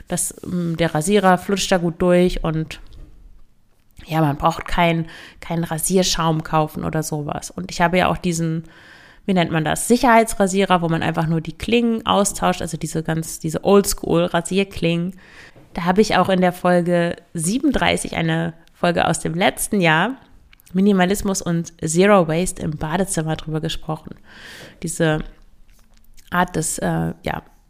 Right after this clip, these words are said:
nachhaltigen und minimalistischen Rasierens mit Sicherheitsrasierer und Seife. Also Seife ist wirklich ein tolles Ding. Das waren meine sieben schnellen Tipps, um Plastikmüll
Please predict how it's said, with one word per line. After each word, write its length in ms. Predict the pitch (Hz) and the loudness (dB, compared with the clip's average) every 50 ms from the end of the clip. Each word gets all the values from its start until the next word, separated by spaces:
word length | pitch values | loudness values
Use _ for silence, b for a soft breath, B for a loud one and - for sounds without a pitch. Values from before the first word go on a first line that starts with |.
| - | -4
nachhaltigen 760 | 190 190 202 233 226 - 220 202 180 190 - 196 185 185 185 | 0 2 2 2 2 4 4 4 6 6 4 4 4 2 0
und 300 | - - 165 165 156 - | 0 0 0 0 0 -2
minimalistischen 840 | 180 170 175 170 165 165 170 180 - - - 180 - 170 170 170 165 B B B B B B | -2 -2 0 0 0 0 0 0 -2 -2 -4 -4 -2 0 -2 -2 -2 B B B B B B
Rasierens 800 | B - 165 160 160 175 196 220 208 - 185 185 185 185 - - | B -2 -2 0 2 4 4 2 2 2 -2 -4 -4 -4 -4 -4
mit 260 | 165 165 160 165 - - | -2 -4 -4 -6 -10 -6
Sicherheitsrasierer 880 | 165 - 214 214 220 196 190 180 - - 170 160 175 175 165 170 - - | -4 -2 -2 2 2 2 2 2 2 0 0 0 0 0 0 0 0 0
und 300 | 175 165 170 165 - - - | -2 -2 -2 -4 -6 -8 -8
Seife. 460 | 175 160 156 156 151 147 143 - - | -4 -2 0 2 2 2 0 -2 -4
Also 180 | - 156 156 160 | -4 -2 -4 -4
Seife 300 | 160 165 165 175 - - | -2 -2 -2 -2 -2 -4
ist 140 | - - - | -8 -6 -8
wirklich 300 | 165 - 165 165 - 165 | -8 -8 -10 -12 -8 -8
ein 200 | 165 160 165 B B B B B B B B - | -8 -8 -8 B B B B B B B B -4
tolles 360 | - 185 185 185 180 185 - | -2 0 2 2 2 0 0
Ding. 300 | 175 175 175 180 202 202 _ _ _ _ _ _ _ _ _ _ _ _ _ _ _ _ - - - - b b b b b b b - - | 0 0 0 -2 -4 -10 _ _ _ _ _ _ _ _ _ _ _ _ _ _ _ _ -20 -20 -20 -20 b b b b b b b -4 2
Das 200 | 233 240 226 - | 2 4 4 4
waren 400 | 220 214 214 208 208 208 202 202 - - _ _ _ _ _ _ _ | 4 4 6 6 4 2 0 -2 -6 -16 _ _ _ _ _ _ _
meine 480 | - 185 180 190 196 190 185 185 180 180 | -6 -2 0 0 2 2 2 0 0 -2
sieben 320 | 170 185 233 262 285 269 | 0 2 2 4 4 2
schnellen 440 | 254 - - 220 208 208 214 214 208 | 0 0 2 4 4 4 4 4 2
Tipps, 320 | - 190 185 190 - - | 0 -2 -4 -4 -8 -8
um 280 | - 202 190 196 196 - | -6 -4 -4 -4 -6 -4
Plastikmüll 840 | - 180 180 180 - - 202 196 180 175 175 175 175 175 185 220 247 | -2 -2 -2 -2 -2 -4 -4 -2 0 0 2 2 2 2 0 -4 -8